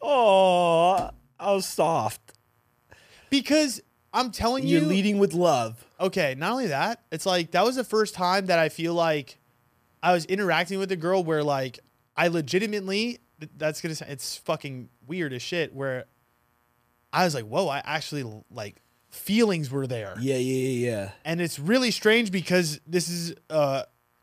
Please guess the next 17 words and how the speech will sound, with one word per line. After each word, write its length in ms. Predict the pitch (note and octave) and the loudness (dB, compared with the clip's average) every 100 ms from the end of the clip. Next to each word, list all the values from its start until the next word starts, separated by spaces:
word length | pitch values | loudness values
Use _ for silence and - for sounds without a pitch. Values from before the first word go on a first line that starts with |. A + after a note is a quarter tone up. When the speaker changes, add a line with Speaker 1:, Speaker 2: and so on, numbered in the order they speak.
| - | -4
Speaker 2:
a 40 | D#3+ | -2
hooker. 360 | G3+ D3+ D3+ D3 | -2 -2 -2 4
Speaker 1:
I 140 | F#3+ | 4
will 240 | F#3+ A#3+ | 4 2
say 340 | B3 - G#3 G3+ | 0 0 0 2
though, 280 | E3 C3+ B2+ | 0 0 -2
th-, 260 | D#3+ D3 | -6 -6
th-, 140 | C#3+ C#3 | -8 -4
that's 240 | D3 A3 | -2 -2
what, 260 | A#3+ G3+ - | -2 -2 -2
that's 220 | D3+ - | -6 -4
what's 220 | F#3+ A#2+ | -4 -4
nerve-wracking 720 | B2 B2 C3+ D3+ D#3+ E3+ F#3 E3 | -4 -4 -2 -2 -2 -2 -6 -6
is 160 | C3 | -6
because 280 | A#2+ C3 C3+ | -6 -6 -4
I 120 | A#2+ | -4
guarantee 840 | A#2 B2+ D3 D#3+ D3 - C#3+ E3 | -4 -2 -2 -4 -6 -6 -6 -6